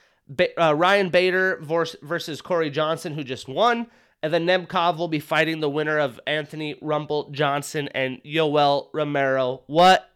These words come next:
a banger that's gonna be. Um, and the winner of that fighting, um, Vadim, that's gonna be even more fun to see really how quality of an opponent he is,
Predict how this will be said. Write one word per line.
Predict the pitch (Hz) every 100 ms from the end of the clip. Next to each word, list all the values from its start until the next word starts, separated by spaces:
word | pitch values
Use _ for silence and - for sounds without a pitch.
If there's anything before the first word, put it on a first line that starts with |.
| -
a | 165 170 160
banger | 131 110 143 254 226 151
that's | 135 131
gonna | 143 135
be. | 127 135 131 131 _ _ _
Um, | 143 139 139
and | 156
the | 156
winner | 175 175
of | 165
that | 165 147
fighting, | 165 156 151 143 - _ _
um, | 147 143 139 135 127 127 - - -
Vadim, | 147 160 165 160
that's | 156 -
gonna | 165
be | 143 147
even | 135 131 131
more | 147 165
fun | - 160 143
to |
see | 135 - 143 135 131 139
really | 170 170
how | 156
quality | 143 - 143 139 135
of | 135 123
an | 120
opponent | 104 135 113
he | 107 120
is, | 160 202